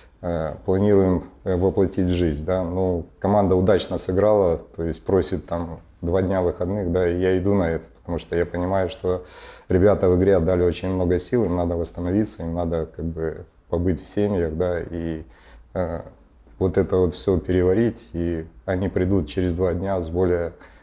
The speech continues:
э, с таким, ну, как бы желанием работать, да, чем я дам, образно говоря, один выходной, и опять их буду грузить, опять их буду, э, как бы разбирать игры, да, психологически грузить. То есть тут нужна какая-то,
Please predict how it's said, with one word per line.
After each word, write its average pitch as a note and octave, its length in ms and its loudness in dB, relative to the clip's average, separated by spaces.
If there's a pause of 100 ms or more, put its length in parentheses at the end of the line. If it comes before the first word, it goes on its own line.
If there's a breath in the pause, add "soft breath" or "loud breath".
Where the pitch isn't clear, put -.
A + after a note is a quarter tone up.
(160)
э, E2+ 160 -6
с - 80 -8
таким, F2 580 -4 (800)
ну, B2 100 -2
как F#2 220 0
бы F#2 60 2
желанием G2 480 4
работать, F#2 440 0
да, F2+ 160 2
чем F2 240 -4
я F2 120 2
дам, E2+ 400 -2
образно F2+ 380 -2
говоря, F2 200 0
один F2 240 -2
выходной, F2 580 -2
и E2+ 420 -8
опять F2 380 -4
их E2 80 -8
буду F2+ 260 -2
грузить, F#2 480 -2
опять E2+ 320 -4
их F2 100 -6
буду, F2 360 -2 (560 loud breath)
э, F#2 480 2
как F2 120 0
бы E2+ 400 2 (140)
разбирать F#2+ 540 2
игры, G2+ 300 6
да, G2+ 160 4
психологически G2+ 760 0
грузить. F2+ 460 0
То F#2 120 0
есть F2 340 -2
тут - 300 -2
нужна F#2+ 480 -2
какая-то, F2+ 800 0